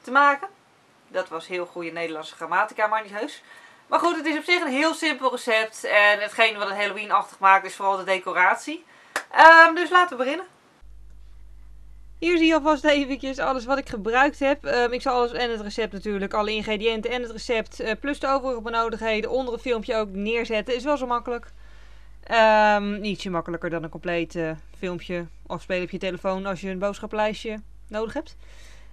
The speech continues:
Ehm, maar ja, dit is dus een grote lijnen. Gewoon eigenlijk de <laughs>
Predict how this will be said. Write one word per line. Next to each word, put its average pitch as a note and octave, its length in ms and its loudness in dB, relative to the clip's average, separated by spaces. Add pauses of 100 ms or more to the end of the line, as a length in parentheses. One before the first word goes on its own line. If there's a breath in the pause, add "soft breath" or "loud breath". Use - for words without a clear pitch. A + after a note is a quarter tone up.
Ehm, C#4+ 640 6
maar C#4+ 100 6
ja, - 140 2
dit A3 120 -6
is B3 220 -6
dus A#3+ 120 -8
een B3+ 80 -2
grote A3+ 320 2
lijnen. A3+ 320 4
Gewoon C#4 220 6
eigenlijk C#4 460 2
de A#3+ 260 6
<laughs> G#3 80 -6